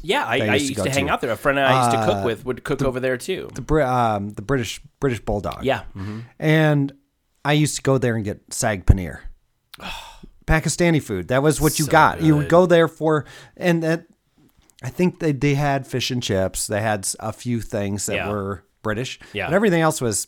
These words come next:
Speaker 2: Pakistani.
Speaker 1: Mm-hmm. Yeah.
Speaker 2: That's what you went there for.
Speaker 1: Oh yeah, absolutely. Well, I mean, if you've ever been
Speaker 2: Curries
Speaker 1: to
Speaker 2: and,
Speaker 1: London,
Speaker 2: uh,
Speaker 1: and, and now, you know, it's, now it's, it's pretty overrun, but, like, go to Brick Lane and get,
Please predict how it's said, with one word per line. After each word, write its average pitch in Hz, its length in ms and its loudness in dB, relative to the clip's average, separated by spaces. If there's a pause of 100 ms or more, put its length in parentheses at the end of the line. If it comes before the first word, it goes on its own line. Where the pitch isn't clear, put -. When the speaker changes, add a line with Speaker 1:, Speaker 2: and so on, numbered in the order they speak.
Speaker 2:
Pakistani. 95 640 -4 (240)
Speaker 1:
Mm-hmm. 113 360 -6 (360)
Yeah. 127 240 4 (120)
Speaker 2:
That's 117 200 -2
what 107 140 -6
you 104 40 -6
went 101 160 -6
there 76 120 -10
for. - 320 -18
Speaker 1:
Oh 131 80 2
yeah, 95 260 0
absolutely. 76 440 -10
Well, 123 180 6
I 120 80 4
mean, 120 160 -2
if 117 80 -2 (100)
you've - 20 -4
ever 117 220 0
been 110 140 0
Speaker 2:
Curries 92 140 -4
Speaker 1:
to - 40 -4
Speaker 2:
and, 95 60 -2
Speaker 1:
London, 101 340 -2
Speaker 2:
uh, 85 140 -8
Speaker 1:
and, 101 260 -4
and 101 240 -8
now, 98 320 -6
you 95 140 -6
know, 95 140 -4
it's, 92 140 -8
now 95 200 -4
it's, - 220 -10
it's 95 140 -16
pretty 92 300 2
overrun, 92 720 -4
but, 87 100 -6
like, 87 240 -6
go 98 140 -4
to 90 80 -8
Brick 90 280 -10
Lane 90 480 -10
and 82 300 -16
get, 85 280 -12